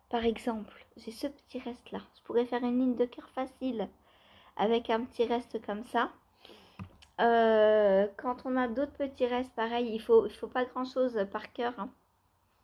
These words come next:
Par ligne de cœur, donc, euh, on peut même s'amuser à faire un cœur de chaque couleur, mais là, attention, ça fait jacquard à plein de couleurs sur la même ligne. Donc là, moi, ce que j'ai fait pour éviter ça,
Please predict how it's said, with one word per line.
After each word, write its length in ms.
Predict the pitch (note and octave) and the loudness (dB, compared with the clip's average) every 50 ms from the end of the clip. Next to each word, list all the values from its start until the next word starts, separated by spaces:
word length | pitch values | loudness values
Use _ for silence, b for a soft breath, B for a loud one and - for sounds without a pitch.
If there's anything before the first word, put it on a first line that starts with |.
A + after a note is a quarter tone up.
| b b b b b b b b b b b b b b _ _ _ - - - | b b b b b b b b b b b b b b _ _ _ -20 -6 0
Par 200 | - G#3+ G#3 B3+ | 0 2 2 2
ligne 280 | A#3+ B3 C4 C4 B3+ | 2 4 4 4 4
de 100 | A#3 A#3+ | 6 4
cœur, 400 | A#3+ A#3 - C4+ C4 C4+ C#4+ C#4 - _ | 4 4 2 -2 -2 -2 -4 -6 -12 _
donc, 260 | - G3+ G#3+ G#3+ - G#3 | -12 -12 -12 -8 -4 -2
euh, 120 | F#3+ - - - - F3 | -2 -2 -2 -6 -4 -4
on 180 | G3 G#3 A3+ A3+ | -2 -2 -2 -2
peut 120 | A3+ C4+ | 0 2
même 200 | B3+ C4+ C4+ C4+ | 2 2 2 0
s'amuser 380 | C4 - C4+ C4 B3+ B3+ B3+ C4+ | 0 -2 0 0 0 2 2 2
à 80 | C4 B3+ | 2 2
faire 200 | B3+ G#3+ G#3 - - | 0 -4 -6 -4 -4
un 120 | - C#4 C#4 | -4 -4 -2
cœur 220 | - - C4+ C4 | -2 -4 -4 -4
de 100 | A#3+ B3 | -2 -4
chaque 220 | B3+ - A#3+ A#3 | -4 -4 -8 -8
couleur, 280 | - - A#3 A#3 B3 D#4+ | -8 -2 0 0 2 2
mais 140 | C4+ A3+ G#3 | 0 0 2
là, 160 | G3 F#3+ - | 0 0 2
attention, 640 | - C4+ C#4 C#4 - A3+ A3+ - - - A3 A#3 B3+ b b b b b b b b | 0 -2 -2 -2 -4 -8 -10 -10 -10 -10 -8 -8 -10 b b b b b b b b
ça 160 | _ B3 A3+ | _ -4 -4
fait 180 | A3+ - G#3+ G3+ | 0 0 0 2
jacquard 480 | A3 A#3 A3+ A#3 - A#3+ A3 A3+ A3 - | 2 2 0 0 0 -2 -2 -2 -4 -6
à 80 | - F#3 | -8 -8
plein 280 | G3 - - B3+ A#3+ B3 | -8 -6 -2 -2 -2 0
de 80 | B3 B3+ | -2 -6
couleurs 420 | - - G#3+ G#3 G#3 A3 A3+ - | -8 -6 -2 0 0 0 -2 -4
sur 180 | - - G3+ G3+ | -8 -8 -4 -2
la 120 | G3 G3 | -2 -2
même 260 | G3 F#3+ F#3 F3+ F3 | -2 -2 -2 -4 -4
ligne. 300 | E3+ E3 E3 D#3+ D#3+ E3 b b b b b b b b b b | -4 -4 -4 -6 -6 -8 b b b b b b b b b b
Donc 180 | G#3 G#3 G3+ - | -8 -8 -2 0
là, 180 | B3+ C4 C#4+ | 2 4 4
moi, 160 | C#4 B3+ A#3+ B3 | 4 2 0 0
ce 80 | B3 - | -2 -4
que 120 | - A3+ | -6 -6
j'ai 160 | A#3 - A#3 | -2 -2 -2
fait 160 | A#3 - C#4 | -2 -2 -6
pour 160 | - - G#3 G#3+ | -6 -2 0 0
éviter 320 | G#3+ G#3+ G#3 - - A3+ | 0 0 -2 -6 -8 -10
ça, 300 | A3+ - - B3+ C#4+ G#4+ | -8 -2 -2 0 0 -2